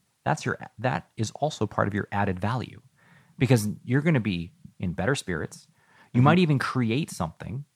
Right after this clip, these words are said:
Speaker 1: that is going to help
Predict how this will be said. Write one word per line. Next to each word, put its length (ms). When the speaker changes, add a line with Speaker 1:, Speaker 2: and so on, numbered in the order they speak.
Speaker 1:
that 400
is 120
going 220
to 120
help 400